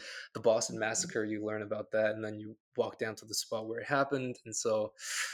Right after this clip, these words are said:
this sort of, like, <laughs> Boston Tea Party revolutionary spirit, and from the school education that you get, you're definitely immersed in that, which apparently is not the same as what happens in other parts of the States. And so when I went to Pittsburgh for college,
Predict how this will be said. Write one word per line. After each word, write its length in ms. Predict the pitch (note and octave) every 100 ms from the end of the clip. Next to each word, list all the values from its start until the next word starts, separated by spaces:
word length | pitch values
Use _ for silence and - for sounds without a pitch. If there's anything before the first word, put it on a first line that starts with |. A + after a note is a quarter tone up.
| - B2
this 120 | -
sort 140 | A2
of, 100 | G#2 A2
like, 260 | G#2+ - _ _ _ _ _ _ -
<laughs> 520 | - D3 - C#3+ A2 G2+ - - -
Boston 360 | C3 A2+ A2 A#2+
Tea 160 | - B2
Party 360 | A#2+ A2+ G#2+
revolutionary 680 | G#2 A2 A2 G#2+ - G#2+ G#2+
spirit, 560 | - - A2+ G#2+ G#2+ -
and 280 | A2 G#2 - - - - - - -
from 500 | - - - - A#2
the 80 | G#2+
school 260 | - A#2 A2
education 360 | - A2+ A2
that 80 | G#2+
you 120 | G2+
get, 260 | G2+ A#2+ - - -
you're 200 | A#2+ A2+
definitely 380 | B2 A2+ B2 A#2
immersed 400 | A#2+ C3+ - -
in 160 | B2+
that, 380 | A#2 G#2+ - - _ _ _ -
which 220 | B2 B2
apparently 420 | C3+ D3 D3 C#3+
is 220 | B2+ A#2
not 300 | B2 A#2+ - C3
the 60 |
same 340 | - B2+ B2 A2+
as 240 | A2 G#2
what 120 | A#2+ A2+
happens 420 | A2+ A2 A2 G#2
in 80 | A2
other 200 | G#2+ G#2+
parts 400 | - A2 A2 A2+
of 60 |
the 60 | G#2+
States. 460 | - F#3 E3 C#3
And 100 | B2
so 160 | - A#2+
when 120 | A#2
I 60 | A#2
went 180 | A#2+ A2+
to 80 | -
Pittsburgh 420 | D#3 - C3+ A#2+
for 120 | A#2
college, 560 | - A2+ A2+ A2+ -